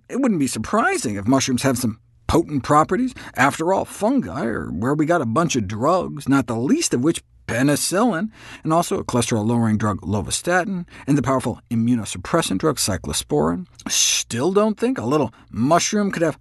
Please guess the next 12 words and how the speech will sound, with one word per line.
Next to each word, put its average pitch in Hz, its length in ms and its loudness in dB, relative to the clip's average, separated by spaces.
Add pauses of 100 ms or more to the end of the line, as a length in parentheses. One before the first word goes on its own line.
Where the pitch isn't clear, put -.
pharmacological 175 800 0
effects? 208 320 0 (380)
Don't 185 200 4
forget, 226 380 -2 (160)
they 185 300 2
can 196 180 -2
produce 208 280 0
some 220 180 0
of 208 100 -2
our 202 120 2
most 202 240 0 (260)
powerful 202 720 0